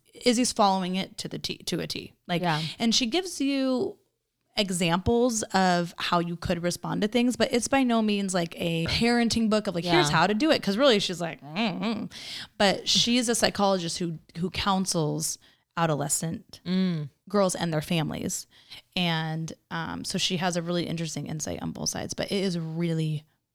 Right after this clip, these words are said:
Speaker 1: really good. Like,
Speaker 2: Mm.
Speaker 1: there, she has this analogy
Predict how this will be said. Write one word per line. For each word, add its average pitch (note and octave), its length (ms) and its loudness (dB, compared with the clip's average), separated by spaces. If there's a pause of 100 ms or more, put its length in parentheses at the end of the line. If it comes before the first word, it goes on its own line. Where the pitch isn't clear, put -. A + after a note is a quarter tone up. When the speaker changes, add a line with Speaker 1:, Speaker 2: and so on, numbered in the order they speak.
(140)
Speaker 1:
really D#3+ 300 -10
good. - 300 -8
Like, F#3+ 180 0
Speaker 2:
Mm. E3+ 140 0 (300)
Speaker 1:
there, F#3 300 2
she - 160 -2
has F#3 220 0
this F#3 180 -2
analogy D#3+ 840 -2